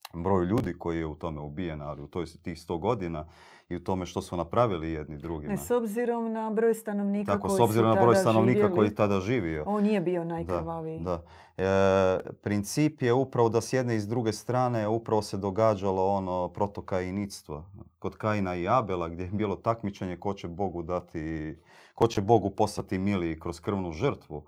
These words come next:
Speaker 2: Mhm.
Speaker 1: I upravo to se i ovdje događalo. Taj krvavi rat nije ništa bio drugačiji od tog početnog čina.
Speaker 2: Mhm.
Speaker 1: Me-, metaforički rečeno, metafizički kad gledamo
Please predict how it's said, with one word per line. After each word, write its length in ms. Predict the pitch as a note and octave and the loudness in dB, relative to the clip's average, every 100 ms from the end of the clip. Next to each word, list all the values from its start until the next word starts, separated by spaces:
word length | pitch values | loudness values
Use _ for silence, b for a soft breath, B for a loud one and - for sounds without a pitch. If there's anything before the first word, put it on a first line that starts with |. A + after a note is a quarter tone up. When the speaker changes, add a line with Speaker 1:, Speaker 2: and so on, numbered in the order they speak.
| - | -14
Speaker 2:
Mhm. 240 | F#3 D#3 | -12 -4
Speaker 1:
I 40 | F#3 | -2
upravo 340 | A2 A2+ G#2+ | 0 2 2
to 180 | G2 A#2 | 4 0
se 200 | - G#2 | 2 2
i 40 | |
ovdje 220 | A2+ G2+ | 2 2
događalo. 640 | F2+ F#2 A2 G#2 D#2+ D2 D2 | -2 0 2 2 0 -8 -8
Taj 200 | - E2+ | -6 -8
krvavi 420 | - - A#2+ A2+ | -6 0 2 2
rat 200 | A#2 A#2+ | 2 2
nije 160 | A#2 A#2 | 0 -2
ništa 320 | A#2+ A#2+ G#2 F#2+ - | -2 -4 -6 -6 -10
bio 560 | - G2 B2 A#2 F#2+ - _ - _ _ _ _ _ _ _ _ _ _ - | -8 -2 2 2 0 -6 _ -20 _ _ _ _ _ _ _ _ _ _ -10
drugačiji 640 | E2+ F#2+ G#2 G#2 G2 F2+ | -2 4 4 4 -2 -2
od 240 | F2+ E2+ - _ | -4 -6 -18 _
tog 220 | - F#2+ - | 0 0 2
početnog 480 | G#2 G2 F2+ - | 0 0 -6 -10
čina. 380 | - C3+ G#2+ C#2 - | -8 -6 -6 -8 -12
Speaker 2:
Mhm. 300 | G3+ F#3 F#3 F#3 - _ - | -8 -6 -8 -12 -16 _ -2
Speaker 1:
Me-, 200 | - G2 | 0 2
metaforički 760 | G2+ G2+ F#2+ A#2+ G2 E2 F2 | 2 -2 0 2 2 -2 -6
rečeno, 320 | E2 D#2+ E2 | -6 -6 -6
metafizički 760 | E2+ E2 F2 - C3+ E2+ - E2 | -6 -6 -6 -4 -4 -6 -8 -8
kad 180 | E2+ E2 | -6 -4
gledamo 480 | F2+ E2 D#2 D#2 | -2 -2 -4 -8